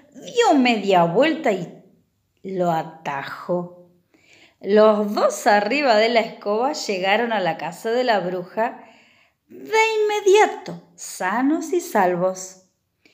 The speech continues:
En la puerta de la casa había un cartel colgado que decía:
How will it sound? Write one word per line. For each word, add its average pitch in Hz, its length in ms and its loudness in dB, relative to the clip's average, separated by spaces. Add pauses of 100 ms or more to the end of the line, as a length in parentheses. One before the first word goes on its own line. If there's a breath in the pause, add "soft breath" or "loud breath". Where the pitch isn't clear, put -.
(320 soft breath)
En 170 120 -16
la - 260 -14
puerta 247 560 -8
de 151 120 -12
la 175 160 -14 (120)
casa 339 960 -10 (600 loud breath)
había 320 340 -4
un 381 160 -10
cartel 339 1000 -4
colgado 320 1400 0 (880)
que 269 280 -2
decía: 202 1120 -2